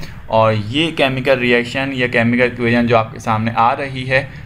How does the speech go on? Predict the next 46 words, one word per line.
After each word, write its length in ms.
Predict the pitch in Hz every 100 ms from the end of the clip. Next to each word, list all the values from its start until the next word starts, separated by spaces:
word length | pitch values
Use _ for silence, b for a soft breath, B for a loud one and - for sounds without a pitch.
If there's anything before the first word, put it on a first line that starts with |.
| -
ये 160 | 123 120
year 200 | 131 139
टू 180 | 139 131
थाउजेंड 280 | 123 123 123
फ़ोर्टीन 580 | 120 113 113 135 143 143
और 180 | 123
फ़िफ़्टीन 440 | 120 117 - 127 123
में 160 | 123 135
आपके 360 | 120 113 127
board 260 | 113 113 113
के 60 | 123
exam 280 | 107 107
में 100 | 123 123
आ 140 | 107
चुकी 320 | 98 - -
है। 160 | 90 - - B B B B -
Reaction 360 | 120 131 165 156
आपके 200 | 143 156
सामने 300 | 147 135 139
मौजूद 440 | 135 123 135 143
है। 160 | 143 139 147 B B -
Reactant 640 | 107 120 131 127 151 151
और 100 | 151
प्रोडक्ट 420 | 135 127 123 135 135
की 60 | 147
inspection 640 | 127 117 123 120 147 139 -
पे 120 | 135
मैं 220 | 135 131
काफ़ी 340 | - 117 113 135
वक्त 260 | 127 123 127
नहीं 240 | 113 123
लगाऊंगा 500 | 135 131 131 127 135
क्योंकि 300 | 135 120 117
आप 240 | 113 120 -
पिछली 320 | 113 131 127
दो 180 | 117 135
वीडियो 380 | 139 123 127 123
से 220 | 117 147 175
inspection 600 | 131 120 - 113 123 127
के 60 | 127
तरीक़ार 440 | 117 110 113 110
को 100 | 110
समझते 440 | - 113 107 - 117
हुए 180 | 117 113
आए 300 | 113 117
हैं 120 | 143